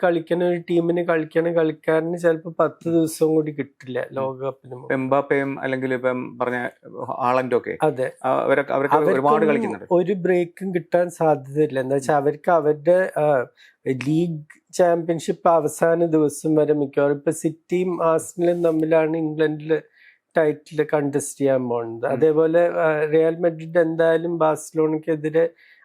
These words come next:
Speaker 1: അവസാന ആഴ്ചകൾ വരെ പോവും ആ ടൈറ്റിൽ റേസ്.
Speaker 2: ഉം.
Speaker 1: പിന്നെ അത് കൂടാതെ ചാമ്പ്യൻസ് ലീഗും ഉണ്ട്. അപ്പൊ ഈ കളിക്കാർക്കൊക്കെ എന്തായാലും മെയ് അവസാനം വരെ അവരുടെ ക്ലബ്ബുകൾക്ക് വേണ്ടി
Speaker 2: കളിക്കേണ്ടി വരും.
Speaker 1: നൂറ് ശതമാനം ഇന്റൻസിറ്റിയോട് കൂടി കളിക്കേണ്ടി വരും.
Speaker 2: ഉം,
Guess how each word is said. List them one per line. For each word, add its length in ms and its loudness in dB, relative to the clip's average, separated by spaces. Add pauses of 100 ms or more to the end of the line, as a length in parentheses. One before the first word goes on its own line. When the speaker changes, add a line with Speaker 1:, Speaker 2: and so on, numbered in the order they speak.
Speaker 1:
അവസാന 520 2
ആഴ്ചകൾ 560 2
വരെ 180 4
പോവും 640 -6
ആ 80 0
ടൈറ്റിൽ 540 -2
റേസ്. 360 -4
Speaker 2:
ഉം. 500 -20
Speaker 1:
പിന്നെ 200 4
അത് 220 0
കൂടാതെ 440 4
ചാമ്പ്യൻസ് 680 -2
ലീഗും 300 2
ഉണ്ട്. 200 -4
അപ്പൊ 200 -4
ഈ 320 -2 (100)
കളിക്കാർക്കൊക്കെ 720 0
എന്തായാലും 640 2
മെയ് 220 4
അവസാനം 680 0
വരെ 200 4
അവരുടെ 260 0
ക്ലബ്ബുകൾക്ക് 720 0
വേണ്ടി 440 0 (260)
Speaker 2:
കളിക്കേണ്ടി 260 2
വരും. 100 2
Speaker 1:
നൂറ് 100 2
ശതമാനം 580 2
ഇന്റൻസിറ്റിയോട് 760 0
കൂടി 300 -2
കളിക്കേണ്ടി 460 -4
വരും. 400 -16
Speaker 2:
ഉം, 100 -16